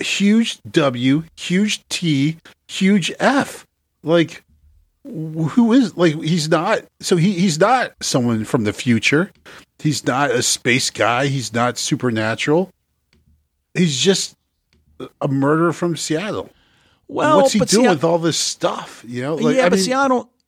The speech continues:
Speaker 2: I don't read it like that necessarily. I, I mean, why can't somebody from the future be in Seattle and then come across the country?
Speaker 1: Yeah, okay, good point. But it
Speaker 2: So
Speaker 1: just seemed like they, they, it's <sighs> like they downplayed it. It's like, but being able to,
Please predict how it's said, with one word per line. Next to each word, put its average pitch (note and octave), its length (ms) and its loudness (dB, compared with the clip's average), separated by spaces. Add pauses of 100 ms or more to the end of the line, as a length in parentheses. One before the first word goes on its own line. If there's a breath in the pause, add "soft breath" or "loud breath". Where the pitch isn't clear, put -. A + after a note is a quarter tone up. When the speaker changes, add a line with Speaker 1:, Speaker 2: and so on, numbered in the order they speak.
(100)
Speaker 2:
I A3+ 120 -2
don't A#3+ 200 -2
read A#3+ 200 0
it G#3+ 100 0
like C3+ 260 -2
that A#2 260 0
necessarily. A2+ 960 -2
I, C3 60 -2
I - 20 0
mean, C3 320 2
why C3 240 2
can't D#3 280 -2
somebody D#3 300 0
from C#3 180 0
the B2+ 60 2
future F3+ 340 -2
be C3 160 0
in B2 120 2
Seattle B2+ 680 0 (840)
and C3 140 0
then C3 120 0
come C#3 200 0
across C#3 320 2
the - 80 -10
country? D3+ 480 -2 (460)
Speaker 1:
Yeah, A#2+ 180 -4
okay, C#3+ 440 -4 (120)
good C#3 140 -6
point. A#2 320 -8 (640 loud breath)
But A3 120 4
it - 40 -4
Speaker 2:
So - 40 -2
Speaker 1:
just - 140 2
seemed C4 180 4
like G#3+ 160 0
they, F#3+ 140 4
they, D3+ 320 2 (1080 loud breath)
it's - 320 -4
<sighs> - 460 -6
like E3+ 120 2
they F3+ 100 4
downplayed D3+ 540 -2
it. F#2+ 60 -12
It's - 180 -10
like, D#3+ 220 2
but D#3 160 -6
being F#3 180 0
able D3+ 340 2
to, - 60 -10